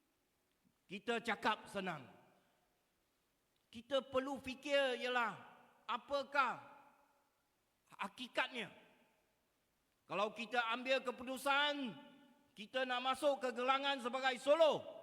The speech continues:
apakah kesannya? Itu yang perlu kita fikir.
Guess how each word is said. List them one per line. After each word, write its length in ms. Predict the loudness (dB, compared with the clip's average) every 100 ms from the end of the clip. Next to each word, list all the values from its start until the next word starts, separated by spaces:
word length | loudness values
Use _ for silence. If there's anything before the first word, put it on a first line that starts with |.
| -16 -20 -20 _ _ _
apakah 400 | -4 -2 -2 -2 -2
kesannya? 560 | -4 -2 0 2 0 -4 -12 -20 -20 -20 _ _ _ _ _ _
Itu 400 | -12 -10 -6 0
yang 160 | 0 0
perlu 240 | -4 -4
kita 320 | -6 -4 -2
fikir. 320 | -2 -4 -2